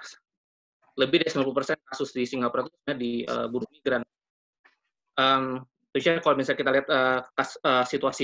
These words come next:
Singapura sekarang gitu ya, kita mulai circuit breaker atau lockdown parsial pada tanggal tujuh April, eh, cukup jelas kalau di komunitas sendiri tuh udah mulai menurun, tapi di domnya ini ya, di, eh, dom-dom pekerja migran itu masih sangat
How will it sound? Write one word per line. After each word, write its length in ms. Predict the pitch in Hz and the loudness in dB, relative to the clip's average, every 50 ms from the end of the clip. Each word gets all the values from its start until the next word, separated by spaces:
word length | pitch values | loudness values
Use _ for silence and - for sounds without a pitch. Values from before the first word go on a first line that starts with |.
| 123 | -2
Singapura 640 | - 139 127 _ _ - - 131 127 120 120 120 120 - _ _ _ _ _ _ _ _ _ _ | -2 -4 -6 _ _ -6 -2 0 0 0 0 -4 -6 -8 _ _ _ _ _ _ _ _ _ _
sekarang 640 | - - - - 170 180 151 139 135 139 143 143 127 | -10 -6 2 2 4 4 6 4 4 2 2 -2 -2
gitu 180 | 120 - 123 120 | -2 0 -2 -2
ya, 120 | - 147 151 143 135 _ _ _ _ _ _ _ _ _ - | -2 -4 -12 -12 -18 _ _ _ _ _ _ _ _ _ -4
kita 160 | 160 - - 147 | -2 0 0 0
mulai 400 | 139 139 135 131 127 127 127 120 | 2 2 2 2 2 2 0 2
circuit 320 | - 143 135 - 135 - | 0 -2 0 -2 -4 -2
breaker 560 | 127 131 131 127 123 120 - 151 135 131 - | 0 0 2 2 0 -2 -2 -2 -2 -2 -2
atau 240 | - 127 123 123 123 | 0 -2 0 0 -2
lockdown 320 | 123 120 - 127 123 123 | -2 -4 -2 -4 -4 -2
parsial 400 | 120 120 123 - - 131 131 135 135 - | -2 -4 -6 -4 -2 -2 -2 -2 -4 -6
pada 320 | - 127 123 120 120 120 | -6 -6 -4 -2 -4 -4
tanggal 240 | 120 - 127 127 120 | -4 -6 -6 -6 -6
tujuh 240 | - - 139 131 123 | -6 -6 -4 -2 -2
April, 400 | 120 - - 156 180 196 196 202 - _ _ _ _ _ _ _ _ _ _ _ _ _ _ _ _ - | -2 -2 0 2 2 2 2 0 -6 _ _ _ _ _ _ _ _ _ _ _ _ _ _ _ _ -2
eh, 360 | - 151 147 147 147 143 139 139 139 | 2 4 4 6 4 4 2 2 0
cukup 240 | - - - 143 135 | -2 -6 -4 0 2
jelas 240 | 143 160 190 208 - | 2 2 2 2 2
kalau 160 | 156 139 139 | 2 4 4
di 80 | 139 135 | 4 2
komunitas 320 | 139 135 131 139 135 - | 2 2 2 0 0 2
sendiri 160 | 139 147 170 | 2 0 4
tuh 280 | 180 202 196 - - - | 4 4 4 4 2 2
udah 120 | 127 123 120 | 0 0 0
mulai 160 | 123 120 117 | 0 -2 -2
menurun, 320 | 127 139 156 170 165 143 123 | 0 2 2 4 4 2 2
tapi 200 | - - 165 165 | 0 -2 -2 -2
di 240 | 135 131 127 123 123 | -2 -2 -2 -2 -2
domnya 440 | 123 127 127 127 123 127 127 123 120 | 2 2 2 2 2 0 -2 -2 -2
ini 240 | 123 123 139 143 151 | -2 -2 -2 0 -2
ya, 80 | 165 | -2
di, 280 | 175 127 127 123 123 117 | -2 -2 -2 -2 -2 -2
eh, 320 | 120 123 - - 127 123 123 | -4 -6 -4 -2 -2 -2 0
dom-dom 360 | 123 123 123 127 120 120 123 | -2 -4 -4 -2 -2 -4 -4
pekerja 280 | - - - - 123 120 | -4 -8 -10 -6 -6 -4
migran 240 | 117 120 131 135 131 | -2 -2 -2 -2 -4
itu 80 | - | -4
masih 280 | - 139 127 - 127 123 120 | -4 -6 -6 -4 -4 -6 -6
sangat 240 | - 120 120 120 | -4 -6 -8 -8